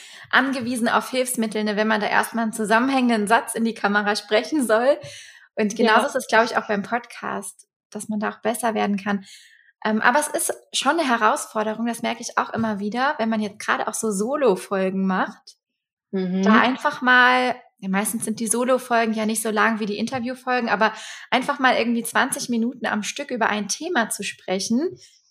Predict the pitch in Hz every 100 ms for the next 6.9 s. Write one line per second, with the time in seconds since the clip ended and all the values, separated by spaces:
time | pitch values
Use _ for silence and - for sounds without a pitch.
0 | _ _ _ 220 220 269 277 - 254 311
1 | 220 240 240 220 208 - 208 214 - 214
2 | 233 220 226 214 202 220 233 214 196 -
3 | - 202 202 233 220 202 - 202 208 -
4 | - - 214 226 - 208 202 185 185 196
5 | 190 196 220 - - 190 190 190 190 202
6 | - 226 233 - 185 185 185 202 277